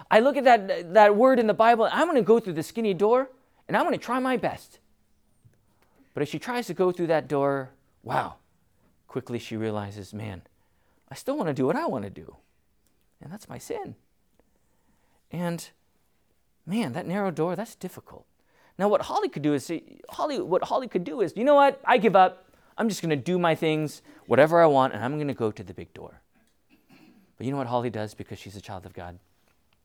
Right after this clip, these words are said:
She says, "Man, I can't go through that door, but, but here I know that Jesus can. I fall short in my sin, and there, uh, there in my sin, Jesus says, 'I am the door.'" That Jesus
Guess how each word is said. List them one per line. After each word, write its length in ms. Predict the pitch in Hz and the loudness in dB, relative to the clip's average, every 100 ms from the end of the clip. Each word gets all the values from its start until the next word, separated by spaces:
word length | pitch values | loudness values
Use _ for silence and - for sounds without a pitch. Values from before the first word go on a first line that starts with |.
| _ _ _ _ _ _ - _ - - _ - | _ _ _ _ _ _ -20 _ -20 -20 _ -14
She 80 | 123 | -8
says, 80 | |
"Man, 200 | 123 123 | -4 -2
I 80 | 113 | -2
can't 280 | - 185 127 | -2 -6 -4
go 120 | 127 | -4
through 160 | 113 107 | -4 -6
that 180 | 95 - | -8 -10
door, 180 | 101 | -12
but, 160 | 98 101 _ _ _ _ _ _ _ _ _ _ _ _ _ | -12 -16 _ _ _ _ _ _ _ _ _ _ _ _ _
but 120 | - | -12
here 340 | - 131 113 - _ | -4 -4 -4 -10 _
I 100 | 113 | -10
know 180 | 113 104 | -8 -8
that 160 | 101 - | -10 -12
Jesus 320 | 95 90 - | -16 -16 -20
can. 280 | 90 80 - _ _ _ _ _ _ _ _ | -20 -20 -20 _ _ _ _ _ _ _ _
I 80 | - | -14
fall 160 | 107 147 | -10 -8
short 260 | - 160 | -6 -6
in 120 | 113 85 | -6 -12
my 100 | 82 | -16
sin, 400 | - 85 104 143 _ _ _ _ _ _ _ _ _ | -18 -16 -16 -18 _ _ _ _ _ _ _ _ _
and 160 | 92 90 | -16 -12
there, 340 | 92 92 95 - _ _ | -10 -10 -12 -18 _ _
uh, 160 | - 95 | -14 -10
there 240 | 107 123 151 | -8 -8 -8
in 100 | 156 | -10
my 160 | 151 | -10
sin, 420 | - 147 104 87 - _ _ _ _ | -12 -12 -12 -14 -18 _ _ _ _
Jesus 360 | 113 98 101 | -10 -10 -12
says, 240 | - 92 - | -12 -12 -12
'I 220 | - 110 120 - | -14 -12 -14 -14
am 280 | 110 120 | -16 -16
the 100 | 95 | -18
door.'" 400 | - - - _ _ _ _ _ _ 92 90 - _ _ - | -20 -20 -20 _ _ _ _ _ _ -20 -20 -20 _ _ -20
That 120 | - | -16
Jesus 420 | - 117 113 104 | -10 -10 -10 -14